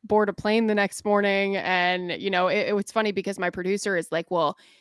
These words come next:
can you do, you know, Find My iPhone, or can we call it?" And I was like, "Well, I turned it off because I didn't wanna be <laughs> distracted during the game. I turned it off, so my phone is off. There's no, no way of calling it or having it light up or anything." So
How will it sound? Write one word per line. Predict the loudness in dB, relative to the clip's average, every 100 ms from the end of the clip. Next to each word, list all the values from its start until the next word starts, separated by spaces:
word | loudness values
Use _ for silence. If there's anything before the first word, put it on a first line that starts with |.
| _
can | -6 -2
you | -2
do, | 0
you | 4 4 4
know, | -2
Find | -4 0 2 4
My | 4 4 4
iPhone, | 4 4 4 4
or | 0
can | -2 -4
we |
call | -4 -2 2 4
it?" | 4 4
And | 2
I |
was | -2
like, | -2 0
"Well, | 2
I | 2
turned | 0 0 2
it | 2
off | 4 6 4 0
because | -10 -6
I | -4
didn't | 0 2
wanna | 2 0
be | 0
<laughs> | -2
distracted | -4 2 2 2 2 2 6
during | 8 8
the | 8
game. | 8 8 8 8
I | 6
turned | 4 2
it | 4
off, | 6 6 4 0
so | -4 -4
my | -4 -2
phone | 0 0
is | 0
off. | 4 6 6 2 -4 -20 -20 -18 -2
There's | 2 2 2
no, | 4 4 4 0
no | 0 4 4
way | 4 4 4
of | 2 2
calling | 4 6 4 2
it | 2 2
or | 2
having | 2 2 2
it | -2
light | 0 -2 0
up | 2 2 0
or | -2
anything." | -2 -2 -2 0 0 -4
So | -4 -2 0 -2